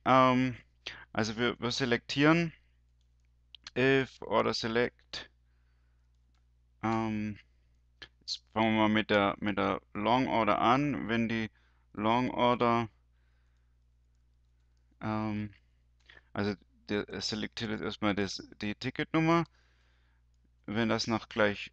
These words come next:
true ist, ähm, also er eine Ordernummer findet. Und jetzt nehmen wir, jetzt, jetzt, äh, schauen wir, dass, äh, also wenn diese, äh, wenn diese Order Ticket,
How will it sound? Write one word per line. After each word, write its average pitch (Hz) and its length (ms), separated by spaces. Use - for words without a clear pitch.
true 151 440
ist, - 360
ähm, 120 500
also 104 180
er 101 140
eine 107 180
Ordernummer 110 460
findet. 156 560
Und 117 240
jetzt - 180
nehmen 131 160
wir, 123 340
jetzt, - 300
jetzt, 113 420
äh, 110 200
schauen 131 260
wir, 139 140
dass, 120 360
äh, 123 60
also 107 460
wenn 120 240
diese, 120 500
äh, 110 60
wenn 104 560
diese 107 320
Order 117 460
Ticket, - 520